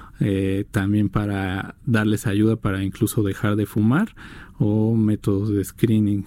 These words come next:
y empezar a in-, a, a, a ver si son candidatos o no a hacerles algún método de screening para detección temprana. Y obviamente también cualquier, este, situación, también atendemos a todo, a todo tipo de pacientes.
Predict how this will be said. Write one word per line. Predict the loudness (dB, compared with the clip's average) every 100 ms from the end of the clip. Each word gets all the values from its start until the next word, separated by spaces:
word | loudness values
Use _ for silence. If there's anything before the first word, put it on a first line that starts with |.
| -2
y | -2
empezar | -2 -4 -2 0
a | 0
in-, | 0 0 0 0 0
a, | -2 0 -2 -4 -8 -14
a, | -14 -10 -8 -8 -6 -4 -2
a | 0
ver | 2 2 -2
si | -6 -8 0 2 2
son | 0 -2 0 0
candidatos | 0 0 0 -2 -4 -6
o | -2
no | 0 0
a | -2
hacerles | -2 -2 -2 -2
algún | -4 0 0
método | 0 0 -2
de | -2
screening | -4 0 2 2 0
para | -2 -4 -2
detección | -4 -8 -6 -2 0
temprana. | 0 0 0 0 0 -4 -18 -18 -18 -18 -20 -2
Y | 4 4 4 4
obviamente | 2 4 2 2 -2
también | 0 0 2 2 0 -2 -8 -8
cualquier, | -4 -4 -2 0 2 2 -2 -6 -10 -8 -4
este, | -4 -4 -8
situación, | -12 -4 -2 -2 0 0
también | 0 0 0 0
atendemos | -2 -2 0 0 -2 -4
a | -6
todo, | -2 -2 -2 0 0 -2
a | -2
todo | 0 0 0
tipo | -2 -2
de | -2
pacientes. | -2 0 0 0